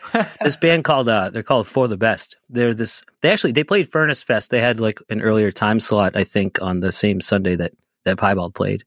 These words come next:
Speaker 2: But they're these younger kids. They're, I say kids just because I'm, I'm older now. They're, they're, like, twenty-two or so.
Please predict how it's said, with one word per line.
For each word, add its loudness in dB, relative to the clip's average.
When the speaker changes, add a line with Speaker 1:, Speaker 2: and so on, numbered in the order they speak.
Speaker 2:
But 2
they're 4
these 0
younger 2
kids. 0
They're, -4
I -10
say -2
kids -2
just -8
because -2
I'm, -6
I'm -10
older -4
now. -6
They're, -2
they're, 6
like, 0
twenty-two 0
or 2
so. 0